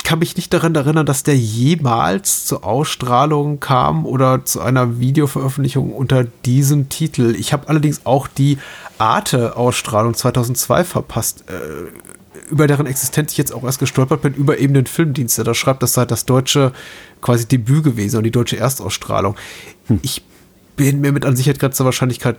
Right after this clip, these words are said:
Speaker 1: äh, gewiss, dass ich den mal im dritten gesehen hab und auch aufgezeichnet hab, denn das Video, das V-S-Band mit dem Film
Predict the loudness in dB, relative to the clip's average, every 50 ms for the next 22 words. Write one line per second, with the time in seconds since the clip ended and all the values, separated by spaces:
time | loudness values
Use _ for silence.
0 | _ -16 -18 -16 -14 -12 -12 -12 -14 -14 -18 -20 _ _ _ _ _ _ -20 -18
1 | -16 -12 -12 -8 -2 0 0 2 4 2 2 2 0 0 0 0 -2 -4 -6 -2
2 | -2 0 2 2 2 2 2 2 0 0 -2 -2 -2 0 0 2 4 4 2 2
3 | 2 2 0 0 0 -2 -4 -4 -2 -4 -2 0 0 0 0 0 -2 -4 -4 -2
4 | -2 -2 -2 -2 -2 -2 -2 0 2 2 2 2 0 0 2 2 0 2 2 0
5 | -2 0 0 -2 -2 -2 -2 -2 -2 -2 -4 -4 -2 0 2 2 2 2